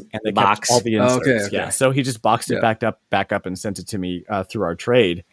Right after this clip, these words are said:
Speaker 3: Wow.
Speaker 1: Which was so bizarre, right? 'Cause it was in really good condition too. So it was really bizarre to open something like that up in, in twenty twenty-one. Um,
Speaker 3: Yeah.
Speaker 1: he did send me a Duke, but this particular console didn't. It came with the newer style controller.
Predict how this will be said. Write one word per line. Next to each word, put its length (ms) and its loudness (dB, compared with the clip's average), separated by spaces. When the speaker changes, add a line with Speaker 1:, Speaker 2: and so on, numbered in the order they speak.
Speaker 3:
Wow. 340 -6
Speaker 1:
Which 200 -2
was 140 0
so 200 0
bizarre, 640 0
right? 240 0
'Cause 160 0
it 60 2
was 120 0
in 140 0
really 180 2
good 140 -4
condition 460 -2
too. 280 -4
So 300 0
it 40 4
was 200 -4
really 420 2
bizarre 400 2
to 60 2
open 240 0
something 240 -4
like 160 -4
that 180 0
up 220 0
in, 220 -8
in 200 -6
twenty 260 -8
twenty-one. 580 -4
Um, 580 2
Speaker 3:
Yeah. 220 -12
Speaker 1:
he 260 0
did 280 0
send 220 4
me 120 4
a 60 4
Duke, 400 2
but 160 0
this 160 2
particular 580 0
console 720 0
didn't. 380 0
It 120 -4
came 180 2
with 120 -2
the 80 -2
newer 360 2
style 300 -4
controller. 480 -10